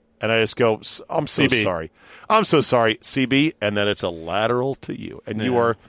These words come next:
Speaker 1: so patient and so thorough with them.
Speaker 2: They've, they've, they've, uh, dwindled down. I think the main issue right now people are having is sometimes the link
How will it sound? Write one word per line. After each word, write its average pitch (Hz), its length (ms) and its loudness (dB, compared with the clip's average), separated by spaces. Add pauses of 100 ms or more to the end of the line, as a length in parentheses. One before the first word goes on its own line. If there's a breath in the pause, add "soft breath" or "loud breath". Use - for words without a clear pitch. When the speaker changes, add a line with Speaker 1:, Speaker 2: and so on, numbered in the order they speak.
(300 soft breath)
Speaker 1:
so 190 320 2
patient 101 520 -2
and 95 160 -10
so 135 280 0
thorough 98 340 -4
with 69 200 -16
them. 57 180 -16 (640)
Speaker 2:
They've, 247 140 -2
they've, 170 360 -4
they've, 151 280 2
uh, 110 500 4 (1500)
dwindled 135 440 2
down. 120 440 2
I 135 80 -2
think 135 200 -10
the 139 80 -4
main 123 220 -2
issue 120 260 -6
right 113 200 0
now 110 180 0
people 107 260 -6
are 104 40 -2
having 104 280 -2
is 101 100 -10
sometimes 101 500 -6
the 98 100 -10
link 98 420 -10